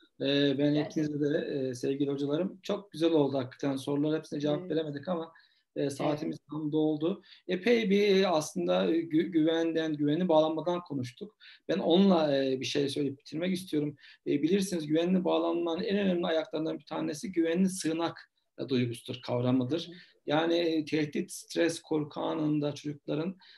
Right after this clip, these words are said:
Speaker 1: onu büyütenleri bir sığınak olarak görmesi, görebilmesi,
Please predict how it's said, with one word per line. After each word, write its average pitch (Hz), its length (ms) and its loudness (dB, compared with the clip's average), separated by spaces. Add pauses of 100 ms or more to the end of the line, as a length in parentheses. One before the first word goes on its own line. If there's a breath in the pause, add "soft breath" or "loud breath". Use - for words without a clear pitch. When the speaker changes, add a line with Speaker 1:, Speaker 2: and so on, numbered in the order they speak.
(120)
Speaker 1:
onu 180 200 0
büyütenleri 165 800 -2
bir 170 100 -2
sığınak 180 460 -4
olarak 151 220 -4
görmesi, 160 480 -2
görebilmesi, 156 1000 -4